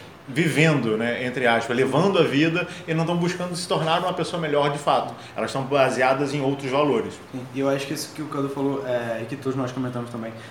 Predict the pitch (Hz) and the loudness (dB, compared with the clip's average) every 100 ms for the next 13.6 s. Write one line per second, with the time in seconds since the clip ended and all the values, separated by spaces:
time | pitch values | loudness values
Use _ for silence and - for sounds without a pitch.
0 | - - 131 131 131 127 175 185 170 147 | -12 -8 -6 -2 0 2 2 0 0 -2
1 | 151 135 135 - - 135 131 127 123 - | -2 -6 -8 -12 -8 -2 -2 -2 -6 2
2 | 156 147 120 - - - - - 123 123 | 4 4 0 -8 -14 -18 -18 -8 -2 0
3 | 120 120 127 175 180 - 170 175 170 175 | 0 0 2 2 2 0 0 0 -2 0
4 | 165 160 160 - 151 147 151 165 151 151 | -2 -2 -4 0 0 0 0 -2 -2 -4
5 | 160 160 156 131 110 - 120 104 101 95 | -6 -4 -2 -2 -2 -6 -8 -8 -8 -4
6 | 135 147 143 - 160 143 226 254 247 180 | -2 0 0 -2 -6 0 4 4 4 0
7 | - 139 143 127 143 156 160 156 156 156 | 0 0 0 0 -2 0 -2 -2 -4 -2
8 | 139 131 - 147 - 165 170 147 139 139 | 0 -2 0 -2 0 4 6 6 2 -2
9 | 131 127 147 151 143 135 127 123 143 139 | -2 0 2 2 0 -4 -4 -6 -4 -4
10 | 143 135 135 135 170 143 131 127 - - | -4 -4 -4 -6 -4 -2 -4 -6 -14 -10
11 | 156 143 135 135 170 156 - - - 127 | -2 0 2 2 0 -2 -6 -14 -8 -2
12 | 139 165 185 175 170 185 226 208 170 180 | 0 0 0 2 2 2 4 4 4 0
13 | 147 143 - 196 143 131 | 0 -4 -2 -2 -2 -4